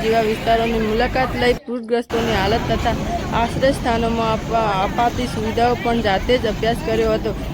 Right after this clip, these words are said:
સુઈગામની વહીવટતંત્ર, સુઈગામ પોલીસ સ્ટાફ સતત પાંચ દિવસથી જીવના જોખમને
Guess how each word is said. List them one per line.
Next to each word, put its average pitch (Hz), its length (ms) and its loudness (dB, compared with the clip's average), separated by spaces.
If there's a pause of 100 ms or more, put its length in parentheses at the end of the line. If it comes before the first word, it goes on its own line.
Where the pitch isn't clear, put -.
(140)
સુઈગામની 262 600 2
વહીવટતંત્ર, 240 760 4
સુઈગામ 247 400 2
પોલીસ 233 260 2
સ્ટાફ 226 300 2
સતત 240 240 2 (100)
પાંચ 254 300 2
દિવસથી 233 460 -2
જીવના 233 360 2
જોખમને 220 400 0